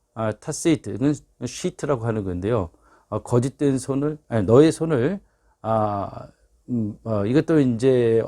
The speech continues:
놓지 말아라고 되-, 되는데 뒤에 나오는 임은 뭐뭐와 함께죠. 그래서 라샤, 라샤는 이제 형용 사용인데 여기서 뭐뭐 하는 사람이 되죠. 그래서 악한 사람들과 함께 네 손을 함께 놓지 말아라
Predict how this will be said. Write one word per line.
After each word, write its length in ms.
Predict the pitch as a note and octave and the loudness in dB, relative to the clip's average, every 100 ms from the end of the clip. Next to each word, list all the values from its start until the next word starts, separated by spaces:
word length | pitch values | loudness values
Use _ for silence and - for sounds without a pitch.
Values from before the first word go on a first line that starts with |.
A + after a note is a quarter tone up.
| - | 0
놓지 320 | C3 B2+ - | 0 0 4
말아라고 440 | C3+ A#2+ A#2 A2 G#2+ | 6 6 4 0 -2
되-, 240 | A2+ G#2 - | -6 -10 -10
되는데 420 | - F#2+ F2+ B2+ D3+ _ _ _ | -8 -6 0 0 -2 _ _ _
뒤에 180 | - C3+ | 4 4
나오는 320 | C3 B2 C#3 - | 6 2 -2 -2
임은 480 | C3 C3+ A2 E3 F3 _ - | 0 0 0 -4 -8 _ -6
뭐뭐와 360 | A2+ C3 A#2+ | -2 2 2
함께죠. 640 | A2+ D3 D3+ A#2 G2 F2 E2 | 2 0 -4 -4 -4 -6 -8
그래서 280 | F2+ A#2 G#2+ _ _ | -2 0 -2 _ _
라샤, 600 | - G#2 - - A#2+ E2 F2 | -2 -2 0 2 4 2 -2
라샤는 400 | G#2 G#2 A#2+ B2+ | -4 -2 -2 -2
이제 120 | C3 | -2
형용 300 | A#2 C#3+ C#3 | -2 0 0
사용인데 640 | B2 A2+ G2+ F#2 F#2 C3+ - | -2 -2 -2 -4 -2 -4 -4
여기서 200 | G2+ A#2 | -6 -4
뭐뭐 300 | F#2+ F#2 G2 | -4 -2 0
하는 120 | G2+ | -2
사람이 300 | G2 A#2 A2+ | -2 0 0
되죠. 260 | F2 E2 F2 | -2 -6 -8
그래서 240 | E2 A2+ - - - | -4 -4 -6 -18 -4
악한 400 | A2 - C#3+ C#3 | -2 0 0 0
사람들과 520 | C3 C3 B2 A#2 A2 | 0 0 2 -2 -4
함께 580 | A2+ A#2 G2 - D#3 D#3+ | -4 -4 -4 0 0 0
네 360 | G2+ A#2+ C3+ B2+ | 0 4 4 2
손을 480 | - B2 C#3+ G#3+ G#3+ _ _ _ _ _ | -2 0 2 2 0 _ _ _ _ _
함께 400 | - C#3 E3 E3+ | -6 -4 -2 0
놓지 320 | A#2+ G#2+ B2 | 0 -2 -4
말아라 460 | F2+ F#2 F2+ E2 | -4 -2 -4 -6